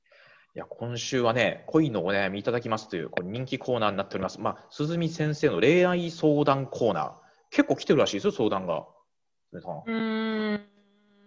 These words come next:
Speaker 2: なんか、毎回、
Speaker 1: うん。
Speaker 2: 結構その、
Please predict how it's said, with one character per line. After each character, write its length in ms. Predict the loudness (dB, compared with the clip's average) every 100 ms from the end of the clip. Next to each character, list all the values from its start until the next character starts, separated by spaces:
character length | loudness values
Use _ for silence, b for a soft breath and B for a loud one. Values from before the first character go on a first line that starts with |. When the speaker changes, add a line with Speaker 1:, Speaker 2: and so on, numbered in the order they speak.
| _ -20 -20 _ _ _ _ b b b b _
Speaker 2:
な 140 | 4 4
ん 80 |
か、 440 | 8 8 8 6 -4
毎 280 | 6 8 8 10
回、 220 | 10 10
Speaker 1:
う 460 | 10 10 10 8
ん。 40 | 4
Speaker 2:
結 240 | 4 4 4
構 200 | 6 6
そ 180 | 6 4
の、 400 | 6 8 6 4